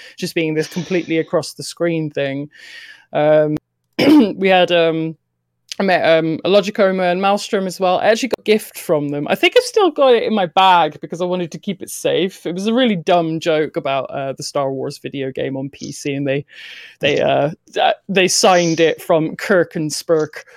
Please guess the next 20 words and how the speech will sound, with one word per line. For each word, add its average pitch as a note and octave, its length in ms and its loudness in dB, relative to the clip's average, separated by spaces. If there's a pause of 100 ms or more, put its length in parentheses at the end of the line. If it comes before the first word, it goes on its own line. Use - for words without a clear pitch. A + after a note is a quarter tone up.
(280)
So, E3+ 380 2
<laughs> - 1500 -4
um, D#3+ 380 0
because F#3+ 260 -2
I F#3+ 80 4
very F3 280 4
much F3 220 0
enjoyed F3 340 2
watching E3+ 340 -2
them E3 140 -2
playing D#3+ 360 0
that E3 240 0
terrible D#3+ 420 0
video D#3 400 -4
game D3+ 320 -4
based D3 340 -6
on D3+ 140 -4
the D#3 60 -4
movie. D#3 440 -2
<laughs> F#3+ 140 -6